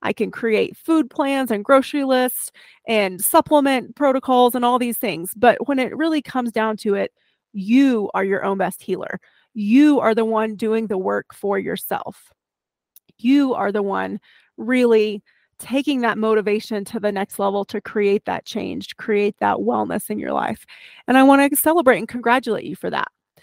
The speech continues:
So thank you for tuning in. Again, if you wanna reach out to me, you can go to my website, D R Lara May dot com.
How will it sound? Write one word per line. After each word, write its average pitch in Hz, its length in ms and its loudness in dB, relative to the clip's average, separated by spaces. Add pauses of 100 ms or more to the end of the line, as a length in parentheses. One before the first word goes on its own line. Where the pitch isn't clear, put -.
(240)
So 254 420 4 (160)
thank 269 280 -2
you 320 260 2
for 269 140 -4
tuning 240 360 -6
in. 269 400 0 (480)
Again, 254 420 2
if - 240 -4
you 240 100 -2
wanna 240 320 0
reach 226 220 -4
out 233 200 2
to 262 80 -6
me, 247 100 -4
you 233 80 -6
can 233 100 -8
go 226 140 2
to 233 60 2
my 226 120 0
website, 220 480 0
D - 60 -2
R 220 260 -2
Lara 214 300 -2
May 214 180 -6
dot 226 320 0
com. 208 540 -6